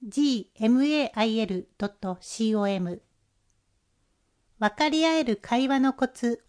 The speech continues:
親子編。コミュニケーション学習会、ウィンウィンサークル国分寺。十五日土曜、十時から十二時、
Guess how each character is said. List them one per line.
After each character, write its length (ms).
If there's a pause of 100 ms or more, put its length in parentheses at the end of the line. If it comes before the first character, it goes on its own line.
親 220
子 140
編。 380 (640)
コ 160
ミ 140
ュ 40
ニ 140
ケ 220
ー 40
シ 140
ョ 60
ン 200
学 200
習 240
会、 400 (540)
ウ 40
ィ 140
ン 40
ウ 20
ィ 140
ン 40
サ 200
ー 80
ク 120
ル 100
国 320
分 200
寺。 280 (1000)
十 200
五 120
日 320
土 100
曜、 400
十 220
時 120
か 140
ら 140
十 180
二 180
時、 280